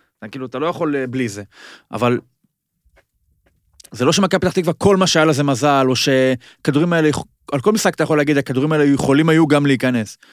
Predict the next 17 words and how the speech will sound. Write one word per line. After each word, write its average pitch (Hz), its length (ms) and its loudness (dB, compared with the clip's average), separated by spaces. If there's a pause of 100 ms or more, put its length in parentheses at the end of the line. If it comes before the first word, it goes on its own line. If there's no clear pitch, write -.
(220)
היו 233 80 -2
שם 247 160 0
דברים 220 240 2
שהם, 202 220 2 (140)
כאילו, 208 180 0
הרגשת 233 300 -2
שמכבי 202 300 -2
פתח 165 220 -6
תקווה, 208 380 -4 (1500)
בז-, 190 220 2 (300)
לפחות 147 380 0
האמינה 208 600 4
שהיא 185 160 2
יכולה 175 680 4
לנצח. 143 560 -2 (680)
בניגוד 170 420 2
לקבוצות 226 640 2